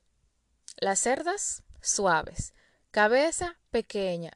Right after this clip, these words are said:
y el mango ligero del material que prefieras. Recuerda, vuelvo y menciono, esta es una recomendación que te hago a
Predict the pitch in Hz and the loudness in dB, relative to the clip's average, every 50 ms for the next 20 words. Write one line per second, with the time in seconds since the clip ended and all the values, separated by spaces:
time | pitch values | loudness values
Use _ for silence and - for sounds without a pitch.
0 | _ - 196 196 190 185 185 190 208 233 262 285 302 302 302 294 - - - 185 | _ -10 -4 -2 -2 -2 -2 -2 -4 -6 -6 -8 -8 -6 -6 -6 -6 -6 -8 -8
1 | 185 175 170 - - 180 202 233 269 285 320 339 392 381 - _ _ _ _ _ | -6 -6 -4 -4 -4 -4 -6 -6 -6 -6 -8 -10 -12 -14 -18 _ _ _ _ _
2 | _ _ _ _ _ _ _ _ _ _ _ _ _ _ _ _ _ _ _ _ | _ _ _ _ _ _ _ _ _ _ _ _ _ _ _ _ _ _ _ _
3 | _ _ _ - - 190 196 190 190 190 185 180 - 180 175 170 175 - - 190 | _ _ _ -10 -4 -2 -2 -2 -2 -4 -2 0 0 0 2 0 -2 -2 -6 -6
4 | - 202 - - - - - - - - - - - - - - - - - _ | -6 -6 -8 -10 -18 -18 -18 -16 -14 -14 -14 -14 -16 -20 -20 -20 -20 -20 -20 _
5 | _ _ _ _ _ - 262 262 - 277 277 285 302 285 - - 196 196 180 190 | _ _ _ _ _ 4 4 6 8 8 8 8 8 6 4 2 -2 0 4 6
6 | 196 202 208 226 240 240 254 247 247 - 240 208 180 165 165 - - _ _ _ | 6 6 4 2 2 2 0 0 0 2 2 0 0 -2 -6 -10 -16 _ _ _
7 | _ _ _ _ _ _ _ _ _ _ - - 262 311 - - 403 - 370 339 | _ _ _ _ _ _ _ _ _ _ 4 6 6 6 6 2 0 0 0 -2
8 | 339 311 311 294 - 262 262 262 254 247 247 - 254 247 240 - 208 202 - - | 0 0 2 2 2 2 0 0 -2 -2 0 0 -2 -2 -2 -4 -6 -4 -2 -2
9 | 180 180 180 180 185 180 180 190 190 175 | 0 2 2 2 0 0 0 0 0 0